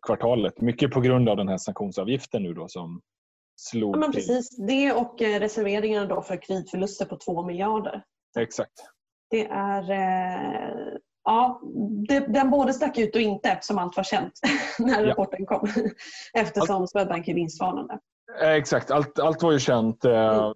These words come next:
Speaker 1: vad gäller det, liksom, för de hade vinstvarnat. Men vi har ju också, det var mycket på grund av, eh, covid nitton givetvis, men oljeprisfallet också.
Speaker 2: Ja,
Speaker 1: Ja, och
Speaker 2: visst.
Speaker 1: det har ju fortsatt.
Speaker 2: Mm. Det har fortsatt, precis.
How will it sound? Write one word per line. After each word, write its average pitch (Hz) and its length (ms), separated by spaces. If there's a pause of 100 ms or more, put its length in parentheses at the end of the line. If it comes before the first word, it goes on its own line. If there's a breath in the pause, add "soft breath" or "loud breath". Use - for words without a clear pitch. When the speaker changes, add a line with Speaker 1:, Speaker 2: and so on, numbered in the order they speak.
(120)
Speaker 1:
vad 123 200
gäller 110 240
det, 113 200
liksom, 104 280
för 104 60
de 104 100
hade 104 140
vinstvarnat. 113 480
Men 117 180
vi 113 80
har 113 120
ju 120 60
också, 110 320
det 113 80
var 113 100
mycket 123 280
på - 60
grund 120 260
av, 104 220
eh, 98 320 (200)
covid 107 280
nitton 127 340
givetvis, 101 380
men 107 120
oljeprisfallet 110 960
också. 90 280
Speaker 2:
Ja, 196 220 (180)
Speaker 1:
Ja, 92 100
och - 80
Speaker 2:
visst. 123 220
Speaker 1:
det 139 100
har 120 240
ju 98 100
fortsatt. - 500 (140)
Speaker 2:
Mm. 196 160 (480)
Det 233 120
har 220 160
fortsatt, 190 320 (180)
precis. 226 520